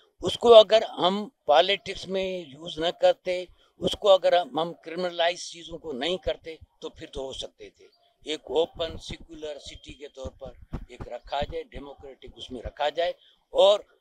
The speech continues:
हमारे जो इदारे हैं इधर उधर के,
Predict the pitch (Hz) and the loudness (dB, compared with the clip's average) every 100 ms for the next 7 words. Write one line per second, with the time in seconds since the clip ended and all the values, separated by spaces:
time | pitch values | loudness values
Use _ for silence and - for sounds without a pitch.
0 | - 151 185 202 190 156 180 185 175 - | -12 -2 2 2 0 -4 -4 -4 -6 -10
1 | 131 185 208 196 170 160 151 180 175 151 | -2 2 4 2 -4 -4 0 0 0 -8
2 | 139 139 | -8 -12